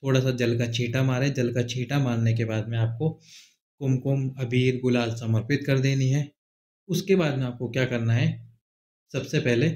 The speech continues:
पीले चावल लेने हैं। पीले चावल आपको आपके उल्टे हाथ पर रखने हैं और सीधे हाथ से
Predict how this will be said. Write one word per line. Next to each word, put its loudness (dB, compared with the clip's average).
पीले 2
चावल -2
लेने 0
हैं। -8
पीले 4
चावल 0
आपको -6
आपके 0
उल्टे 0
हाथ -2
पर -2
रखने 0
हैं 0
और -6
सीधे 0
हाथ 0
से -4